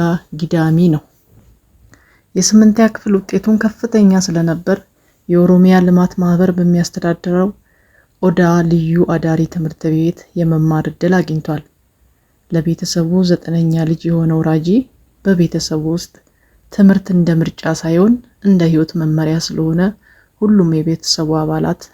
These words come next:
መማራቸውን ተናግሯል። ኦዳ ካስፈተናቸው የመጀመሪያዎቹ የአስራ ሁለተኛ ክፍል ተማሪዎች መካከል የሆነው ራጂ በሀገር አቀፍ ደረጃ ሁለተኛውን ከፍተኛ ውጤት ስድስት መቶ አርባ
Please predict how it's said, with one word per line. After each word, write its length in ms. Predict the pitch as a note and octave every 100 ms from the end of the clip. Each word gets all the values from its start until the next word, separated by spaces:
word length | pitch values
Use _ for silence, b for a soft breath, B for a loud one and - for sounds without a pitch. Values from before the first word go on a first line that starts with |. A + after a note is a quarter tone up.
| b -
መማራቸውን 800 | F3 D#3+ D#3+ D#3 F3 - D#3+ F3
ተናግሯል። 520 | F#3+ E3 E3 C#3 - _ _ _ _ _ _ _ _ _ _ _ _ _ -
ኦዳ 180 | G#3+ A#3+
ካስፈተናቸው 920 | A#3+ G#3+ - G3+ - F#3+ F3+ - - G3
የመጀመሪያዎቹ 800 | F#3 F3+ F3 F3+ F3 F3 E3+ - F3+
የአስራ 300 | E3+ D#3+ E3
ሁለተኛ 360 | E3 E3 F3+ E3+
ክፍል 240 | - E3+
ተማሪዎች 480 | F3 E3 E3 E3+ F3
መካከል 520 | E3 - E3 - F3 E3
የሆነው 380 | E3+ E3+ D#3+ D#3+
ራጂ 260 | D#3+ D#3+ D#3 A3+ - _ _ _ _ _
በሀገር 340 | A3 G3 F3+ E3+
አቀፍ 360 | E3 - F3 F3+
ደረጃ 420 | F3 E3+ D#3+ F3 F#3
ሁለተኛውን 680 | F#3 F3 - E3 D#3+ D#3+ D#3+
ከፍተኛ 600 | E3+ - - D#3+ D#3 D3+
ውጤት 360 | - G3+ A#3+ - _ _ _ _
ስድስት 380 | - G3 G3 -
መቶ 180 | E3 D#3+
አርባ 200 | D#3 D#3+